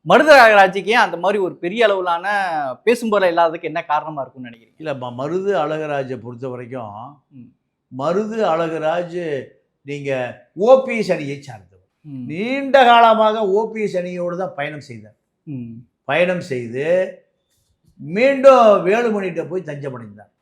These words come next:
Speaker 2: வேலுமணியிட தஞ்சமடைந்து அதிமுகவிலிருந்து நீங்க திமுகவை எதிர்ப்பது மட்டும்தான் அவருடைய வேலை. இது நீண்ட காலமாக பல வடுக்களை உருவாக்கி வச்சிருக்கு.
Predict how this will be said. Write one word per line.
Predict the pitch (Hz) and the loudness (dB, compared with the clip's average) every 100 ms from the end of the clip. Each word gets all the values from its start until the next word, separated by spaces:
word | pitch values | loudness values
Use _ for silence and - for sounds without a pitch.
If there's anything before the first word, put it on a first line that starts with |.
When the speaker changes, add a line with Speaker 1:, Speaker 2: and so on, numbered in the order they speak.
| 143 | -2
Speaker 2:
வேலுமணியிட | 208 254 247 233 | 0 2 0 2
தஞ்சமடைந்து | 208 190 151 170 175 160 147 135 143 175 190 202 _ _ _ _ _ 123 | 2 0 -2 -4 -4 -4 -6 -6 -2 0 -2 -6 _ _ _ _ _ -8
அதிமுகவிலிருந்து | 175 233 269 285 285 262 240 208 185 185 175 170 165 165 165 170 175 202 220 226 262 - _ _ _ | -4 2 6 8 6 4 0 0 -2 -2 0 2 2 0 -4 -4 -2 0 -2 -2 -2 -4 _ _ _
நீங்க | - 160 156 | -16 -10 -8
திமுகவை | 139 - 226 240 233 175 180 160 139 147 165 180 180 - _ _ _ _ 143 | -10 -8 -8 -8 -8 0 4 4 2 -2 -2 -4 -6 -12 _ _ _ _ 4
எதிர்ப்பது | 214 277 277 240 262 233 196 | 4 4 -4 4 4 4 -2
மட்டும்தான் | 170 170 202 196 190 226 | -4 2 2 4 4 4
அவருடைய | 175 139 147 147 | 2 -2 -6 -10
வேலை. | 104 107 _ _ - - | -14 -20 _ _ -20 -10
இது | 180 220 285 349 - _ _ _ | -6 2 2 0 -12 _ _ _
நீண்ட | 135 220 262 262 233 220 | -8 -6 -4 0 2 4
காலமாக | 233 226 220 220 202 185 | 4 4 4 2 0 -2
பல | 160 175 180 | 2 4 4
வடுக்களை | 143 170 190 180 190 185 | 2 0 0 0 -2 -2
உருவாக்கி | 147 147 143 127 123 | -4 -6 -8 -8 -14
வச்சிருக்கு. | 104 _ _ | -18 _ _